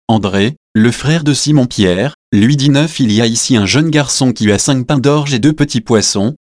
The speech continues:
mais qu'est-ce que cela pour un si grand nombre ? » Trois. Le signe est accompli. Jésus ne se contente pas de distribuer de la nourriture.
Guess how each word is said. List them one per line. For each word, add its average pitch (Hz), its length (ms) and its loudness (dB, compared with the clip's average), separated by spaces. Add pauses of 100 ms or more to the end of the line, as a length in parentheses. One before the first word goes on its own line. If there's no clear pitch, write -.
mais 110 180 2
qu'est-ce 151 400 -2
que 170 120 2
cela 120 280 0
pour 107 200 -2
un 101 80 0
si - 160 -4
grand 131 200 0
nombre ? » 156 340 0 (400)
Trois. 156 280 0
Le 127 120 0
signe 160 280 0
est 110 180 0
accompli. 127 500 0 (380)
Jésus 135 380 0
ne 170 100 2
se 226 140 -2
contente 131 460 0
pas 120 140 -2
de 107 100 0
distribuer 117 640 0
de 151 100 0
la 110 120 2
nourriture. 113 720 0